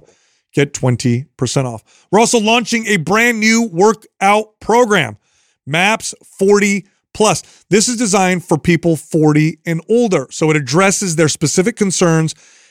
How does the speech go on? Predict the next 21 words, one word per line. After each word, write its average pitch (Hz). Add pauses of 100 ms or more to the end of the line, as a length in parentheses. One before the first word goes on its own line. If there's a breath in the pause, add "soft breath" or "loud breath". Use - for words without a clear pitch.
(200 soft breath)
but 180
it 185
is 185
not 196
a 175
step 185
back 156
in 160
workout. 160
This 165
is 147
a 123
high-performance, 175
muscle-building, 147
fat-burning 143
workout 139 (440 soft breath)
specifically 220
designed, 180
like 165
I 196
said, 147